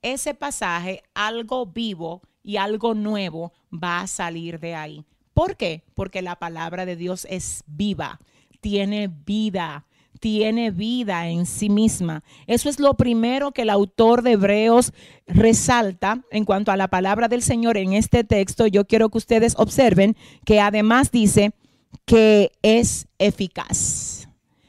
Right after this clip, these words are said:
Algo eficaz es algo que cumple con lo que tiene que hacer y lo hace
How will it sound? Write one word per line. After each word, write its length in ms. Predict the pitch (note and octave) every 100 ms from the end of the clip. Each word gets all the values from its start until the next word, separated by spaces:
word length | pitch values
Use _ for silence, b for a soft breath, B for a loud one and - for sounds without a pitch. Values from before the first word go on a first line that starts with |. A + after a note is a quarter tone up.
| _
Algo 360 | - B3 D#4+ F#4
eficaz 520 | F#4 F4+ - F#3 F#3+
es 180 | - G3+
algo 360 | A3+ A3+ A#3+ -
que 220 | G#3+ -
cumple 720 | - D4 E4 D#4+ - D#4 D4+ D4+ _
con 340 | - G3+ F#3+
lo 220 | F#3 F#3+ -
que 220 | G3+ F3+
tiene 680 | - - A3 A3+ A3+ A3+ A3
que 220 | - F#3
hacer 640 | E3+ - - A3+ A#3 B3
y 160 | - F#3
lo 220 | E3+ D#3+
hace 480 | E3 F3+ - F#3